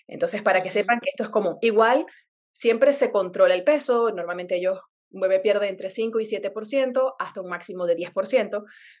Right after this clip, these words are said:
Speaker 1: pero esos casos que llegan a ese diez por ciento generalmente son este tipo de casos y se
Speaker 2: Ujú.
Speaker 1: considera para no
Speaker 2: Ujú.
Speaker 1: alarmarse tantísimo.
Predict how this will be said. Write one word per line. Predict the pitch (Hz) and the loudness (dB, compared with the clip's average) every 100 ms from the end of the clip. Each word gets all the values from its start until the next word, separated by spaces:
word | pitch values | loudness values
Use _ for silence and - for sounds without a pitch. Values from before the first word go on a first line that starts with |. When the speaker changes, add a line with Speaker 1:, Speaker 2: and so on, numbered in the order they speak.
| _ | _
Speaker 1:
pero | - 220 | 2 4
esos | 240 311 | 4 0
casos | - 311 302 | 0 -2 -2
que | - | 0
llegan | 277 285 285 | 4 4 4
a | |
ese | 285 | 2
diez | 269 262 | 0 0
por | 277 | -4
ciento | 277 247 190 | -2 -4 -6
generalmente | 165 170 208 220 220 | -8 -6 -4 -4 -8
son | 190 196 190 _ | -10 -10 -10 _
este | 180 175 180 | -12 -12 -10
tipo | 185 175 | -2 0
de | 156 | 0
casos | - - - _ _ _ _ _ _ - | -4 -12 -18 _ _ _ _ _ _ -4
y | 240 | 0
se | 214 | 0
Speaker 2:
Ujú. | 220 220 | 0 -2
Speaker 1:
considera | 214 - - 175 175 196 - _ _ _ | -2 -12 -6 2 2 2 -4 _ _ _
para | 185 185 | -2 -2
no | 175 | -2
Speaker 2:
Ujú. | 180 | -4
Speaker 1:
alarmarse | 196 208 - 214 214 214 - 233 | -2 -2 -2 -6 -8 -12 -10 -8
tantísimo. | 226 185 175 131 123 - - | -6 -8 -10 -12 -12 -14 -18